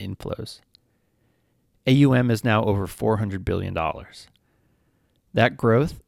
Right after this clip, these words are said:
has been driven by European investors mainly, who were early adopters of E S G and continue to allocate to those E S G focused products. We actually recently held our European client conference, and E S G came up in every session.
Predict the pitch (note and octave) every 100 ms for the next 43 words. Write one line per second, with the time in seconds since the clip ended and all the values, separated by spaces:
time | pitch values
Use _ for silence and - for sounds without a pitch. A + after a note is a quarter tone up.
0 | - - G2+ - G#2+ G#2 - A2 A#2+ G#2
1 | G2 G2 G#2 F#2 F2+ F2 A2 G#2+ - A2+
2 | G#2+ G#2 G2+ - A#2+ A2+ G#2 A2 C3 F3+
3 | - _ _ - - A2 G#2 - C3+ C3+
4 | G#2+ G2+ G#2 - G2 G#2+ - - G2+ G2+
5 | G#2 - G2+ G2+ G2+ - G#2 - B2 A2
6 | A#2 G2+ G2 G2 G2 F2+ F2+ F#2+ F#2 G#2
7 | G2 - G2 - - - - - - -
8 | - - _ _ _ _ _ _ _ _
9 | _ _ _ _ _ _ C3 C#3 - B2+
10 | C#3 - A#2+ G#2 A2+ G#2 G2 G2+ G2 A#2
11 | G2 - F#2+ G2 - E2+ - F#2 F2+ -
12 | A2+ F#2 A2+ A#2+ - A2+ G#2 A#2 G#2 G2
13 | - - A#2 G2+ - A#2 A#2+ A2+ B2+ -
14 | - - - - -